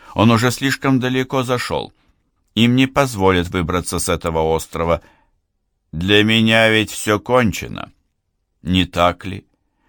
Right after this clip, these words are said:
хрипло произнёс Воронцов. "И было бы кончено, даже если бы мне дали уплыть с острова". "О да!" —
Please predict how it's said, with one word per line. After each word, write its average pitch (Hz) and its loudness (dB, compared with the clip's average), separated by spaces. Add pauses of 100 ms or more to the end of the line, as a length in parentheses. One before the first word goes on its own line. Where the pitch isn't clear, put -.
(100)
хрипло 98 -2
произнёс 85 -2
Воронцов. 82 -4 (840)
"И 95 0
было 127 0
бы 120 -2
кончено, 117 -2
даже 98 -2
если 101 -4
бы 98 -2
мне 98 0
дали 95 0
уплыть 160 -6
с - -10
острова". 151 -6 (560)
"О 208 6
да!" — 57 -4